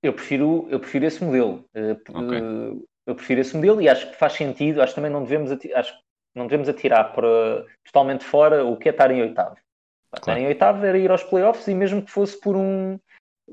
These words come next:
Speaker 1: por uma tal diferença de desempate, a equipa ia e acabou-se. Portanto, o que se está a dar é uma oportunidade, uma segunda oportunidade, eh, a outra equipa e também tentar que,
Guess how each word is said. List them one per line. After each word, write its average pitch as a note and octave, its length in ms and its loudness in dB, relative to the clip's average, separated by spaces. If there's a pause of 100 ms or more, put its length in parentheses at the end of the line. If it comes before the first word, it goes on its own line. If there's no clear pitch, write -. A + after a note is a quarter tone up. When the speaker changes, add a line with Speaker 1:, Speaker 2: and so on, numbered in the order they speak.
(100)
Speaker 1:
por F#3+ 140 -2
uma F3 680 2
tal E3+ 160 6
diferença F3 380 -2
de D#3 80 -6
desempate, F3 480 4
a F3+ 40 4
equipa F3 280 0
ia F#3 180 2
e F#3+ 60 6
acabou-se. B2 360 0
Portanto, C3+ 220 -6
o D3 40 -6
que - 80 -14
se - 40 -20
está E3+ 160 6
a - 20 6
dar A3 260 6
é F3+ 180 2
uma E3+ 180 2
oportunidade, E3+ 800 4 (200)
uma D3 120 -8
segunda D#3+ 240 -4
oportunidade, D#3 580 4 (200)
eh, C3+ 480 2
a C#3 60 0
outra D3 280 4
equipa F3 440 -2 (400)
e G3+ 120 4
também E3+ 840 2
tentar E3+ 600 4
que, B2+ 480 -2